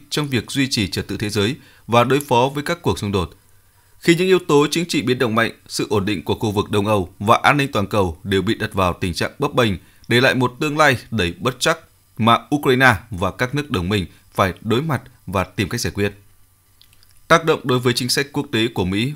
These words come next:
và quan hệ Việt-Mỹ. Sự trở lại của Donald Trump trên chính trường không chỉ gây ảnh hưởng lớn đến cục diện chính trị tại châu Âu, mà còn làm dấy lên những câu hỏi về tương lai quan hệ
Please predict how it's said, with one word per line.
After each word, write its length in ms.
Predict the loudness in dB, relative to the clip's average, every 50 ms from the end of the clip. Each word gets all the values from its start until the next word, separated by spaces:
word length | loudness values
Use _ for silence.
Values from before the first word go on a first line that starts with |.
| -4
và 120 | -4 -4 -2
quan 200 | -2 -2 -2 -2
hệ 100 | -2 -4
Việt-Mỹ. 380 | -6 -6 -6 -4 -4 -4 -4 -6 -10 -18 _ _ _ _ _ _ _ _ _ _ _ _ -6
Sự 180 | -2 0 0 2
trở 100 | 2 2
lại 200 | 2 4 4 2
của 200 | 2 2 2 0 2 4 4
Donald 240 | 4 4 4 2
Trump 340 | 0 2 4 4 4 4 2
trên 160 | 2 0 0
chính 160 | 0 0 -4 -2
trường 280 | 0 0 2 2 0
không 220 | -2 -2 -2 -2 -2
chỉ 140 | -2 -2 -2
gây 160 | -2 0 -2
ảnh 100 | -2 -2
hưởng 200 | -2 -4 -4 -2
lớn 220 | -2 -2 -2 0
đến 140 | -2 -2 -2
cục 160 | -2 -4 -4
diện 180 | -2 -2 -4 -2
chính 140 | -2 -4 -4
trị 160 | -4 -4 -4
tại 140 | -2 -4 -4
châu 160 | -2 0 0
Âu, 240 | 2 2 0 -2 -4 -10 _ _ -4
mà 180 | 0 2 2
còn 280 | 2 2 2 2 2 2
làm 120 | 2 0
dấy 140 | 0 0 0
lên 220 | 2 2 2 2 0
những 140 | 0 -2 -2
câu 140 | -2 -2 -2
hỏi 260 | 0 2 0 0 0
về 180 | -2 -2 -4 -4
tương 280 | -2 0 0 0 2
lai 160 | 2 2 2 0
quan 180 | 0 -2 0 0
hệ 140 | 0 0